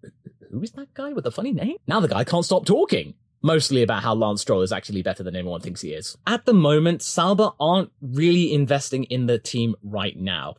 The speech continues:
They are going to make the most of this actually quite big A T R time, being either ninth or tenth, to then develop into the car of the future and how it's going to go. Getting ready for twenty twenty-six or even twenty twenty-five when things are starting to ramp up.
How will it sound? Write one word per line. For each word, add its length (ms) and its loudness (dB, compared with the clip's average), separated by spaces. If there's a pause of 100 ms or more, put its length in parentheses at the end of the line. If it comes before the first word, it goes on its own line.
(100)
They 120 2
are 140 4
going 220 4
to 100 -2
make 260 -2
the 80 2
most 440 2
of 180 -2
this 240 -4 (340)
actually 520 -2
quite 480 0
big 260 2
A 140 2
T 160 0
R 180 4
time, 300 -2
being 240 0
either 280 -2
ninth 380 -2
or 100 -4
tenth, 360 -4 (320)
to 60 0
then 200 2
develop 400 0
into 220 -6
the 80 -4
car 480 -6
of 160 -8
the 40 -20
future 600 -6 (240)
and 120 -6
how 220 -6
it's 140 -8
going 220 -12
to 100 -10
go. 260 0 (340)
Getting 220 0
ready 160 2
for 140 -6
twenty 240 -4
twenty-six 640 -2 (160)
or 120 4
even 220 0
twenty 240 0
twenty-five 680 -2 (220)
when 160 0
things 240 4
are 40 -4
starting 320 -2
to 100 -6
ramp 280 -2
up. 240 0